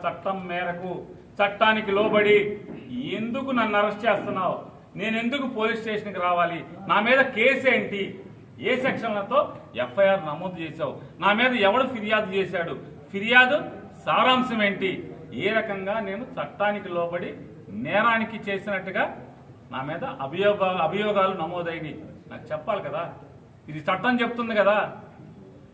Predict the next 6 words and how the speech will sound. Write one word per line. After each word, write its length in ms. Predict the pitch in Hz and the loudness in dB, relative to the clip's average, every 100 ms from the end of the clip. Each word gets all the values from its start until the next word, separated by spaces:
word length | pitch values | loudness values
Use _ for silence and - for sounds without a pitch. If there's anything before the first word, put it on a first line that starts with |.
| - - - - - | -20 -20 -20 -20 -18
ఏమీ 340 | 139 185 202 208 | -8 -4 -4 -6
చెప్పకుండా 600 | - 175 196 185 175 156 - - - - - - - - - - - - - - - - - | -6 -6 -6 -6 -4 -4 -6 -16 -20 -20 -20 -20 -20 -20 -20 -20 -20 -20 -20 -20 -20 -20 -6
రాక్షస 420 | 139 165 202 175 | -4 -2 -4 -2
రాజ్యంలాగా 680 | 170 151 139 151 143 123 113 - - - - - - - - - - - - - - - - - - | 0 0 0 -2 0 0 -2 -6 -16 -20 -20 -20 -20 -20 -20 -20 -20 -20 -20 -20 -20 -20 -20 -20 -20
ఒక 140 | 113 - | -14 -10
మహిళా 440 | 117 131 180 196 | -8 -6 0 2